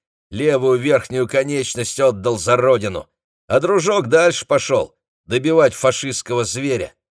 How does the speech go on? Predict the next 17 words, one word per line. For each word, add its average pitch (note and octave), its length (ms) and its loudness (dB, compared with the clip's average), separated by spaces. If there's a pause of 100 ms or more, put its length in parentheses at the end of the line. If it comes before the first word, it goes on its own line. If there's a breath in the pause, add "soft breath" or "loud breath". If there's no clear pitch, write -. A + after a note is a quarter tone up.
(540)
Чего E3+ 300 4
привезла-то? C#3 760 0 (440)
Отрезы B2 500 0
хорошие G#2+ 480 -2
есть?» C3 500 -6 (1300)
«Нет», — G#2 520 -4 (400)
ответила E2+ 580 -6
она. D#2+ 320 -8 (540)
«Вот G#2+ 220 -8
насчёт B2 420 -4
отрезов A2+ 640 -4
не A#2 100 -6
сообразила». G#2+ 920 -4 (1120)
«Ладно, A2+ 720 -2
не A#2+ 140 -4
строй - 400 -2
дурочку», — G2 800 -6